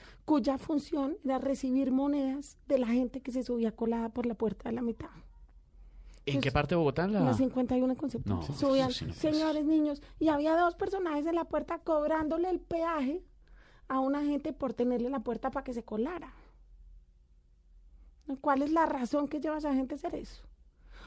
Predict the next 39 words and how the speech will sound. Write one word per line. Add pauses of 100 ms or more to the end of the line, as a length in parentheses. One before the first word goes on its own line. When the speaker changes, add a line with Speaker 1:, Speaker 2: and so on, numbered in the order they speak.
(200)
Speaker 1:
O
es
el
familismo,
o
es
la
comodidad,
o
es
que
no
tiene
para
el
pasaje.
El
tema
es
que
eso
no
se
soluciona
con
talanqueras. (340)
Entonces
uno
puede
poner
la
talanquera
también
en
la
entrada
a
la
mitad,